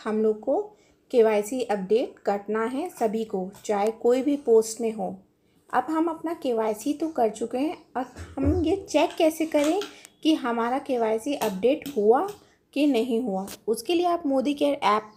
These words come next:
को ओपन करेंगे, साइन इन करेंगे, विजिट करेंगे अपने मोदी केयर ऐप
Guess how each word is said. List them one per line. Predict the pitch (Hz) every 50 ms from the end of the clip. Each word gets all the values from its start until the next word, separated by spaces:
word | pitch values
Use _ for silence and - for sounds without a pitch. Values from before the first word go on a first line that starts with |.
| _
को | - 247 233 -
ओपन | 196 190 190 214 214 233
करेंगे, | 226 240 247 247 254 254 269 302 359 415 427 - - _ - - 403 370 - - 427 403 359 339 320 320 311 302 311 311 - - _ _ _ _ _ _ _ _ _ _ _ _ _ _ _ _ _ _ _ _ _ _
साइन | - - - 269 226 220 226 240
इन | 262 277
करेंगे, | 269 269 269 262 262 269 269 302
विजिट | 311 302 311 226 240 254 254
करेंगे | - - 254 247 254 254 247 262
अपने | 262 254 254 262 262 262
मोदी | 269 254 240 233 254
केयर | 247 - 277 262 247
ऐप | - 233 233 240 240